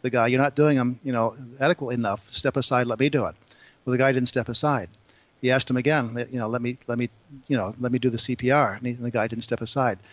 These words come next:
So, you know, codes are life and death situations. You, you, you, you're not polite in some of those situations. So he just pushed the guy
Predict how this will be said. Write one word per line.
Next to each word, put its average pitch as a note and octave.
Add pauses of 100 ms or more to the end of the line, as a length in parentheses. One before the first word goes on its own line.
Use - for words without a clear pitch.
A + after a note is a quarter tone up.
(320)
So, -
you D3
know, C#3
codes G3+
are C3
life D#3
and C3+
death C#3
situations. C3
You, D3+
you, D3+
you, D3
you're D3+
not F3+
polite D3+
in A#2
some B2+
of B2
those A#2+
situations. B2+
So -
he C#3
just -
pushed -
the D3+
guy C#3